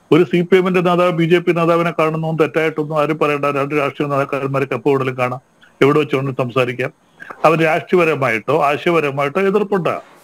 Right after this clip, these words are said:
എതിർപ്പുണ്ടായെന്ന് വിചാരിച്ച് സംസാരിച്ചുകൂടെ? ഞാനും എത്ര, ഇന്നലെ തന്നെ, ഇന്നലെ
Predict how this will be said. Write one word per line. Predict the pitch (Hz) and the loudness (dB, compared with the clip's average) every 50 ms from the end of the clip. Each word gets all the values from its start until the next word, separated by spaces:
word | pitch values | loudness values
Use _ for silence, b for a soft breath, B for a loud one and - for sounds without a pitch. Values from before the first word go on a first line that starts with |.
| _ _ _ _ _ - | _ _ _ _ _ -2
എതിർപ്പുണ്ടായെന്ന് | 143 170 180 170 175 170 160 180 175 175 165 175 | -2 -2 0 0 -2 0 0 0 0 0 0 0
വിചാരിച്ച് | 170 165 156 - 175 | 0 0 0 -2 -4
സംസാരിച്ചുകൂടെ? | 156 156 156 139 - 160 135 123 113 98 85 - - - _ - | -4 -2 -4 -2 -2 -2 -2 -2 -6 -10 -12 -14 -18 -18 _ -2
ഞാനും | 170 175 180 190 185 | 0 0 2 0 0
എത്ര, | 170 170 180 | 0 0 0
ഇന്നലെ | 180 175 160 165 175 170 160 151 170 | 0 0 0 0 -2 -2 0 -2 -2
തന്നെ, | 160 156 160 160 165 - _ _ _ _ _ - | -2 -2 -4 -6 -6 -10 _ _ _ _ _ -6
ഇന്നലെ | 151 151 165 160 156 151 156 156 | -2 0 0 0 0 0 -2 -4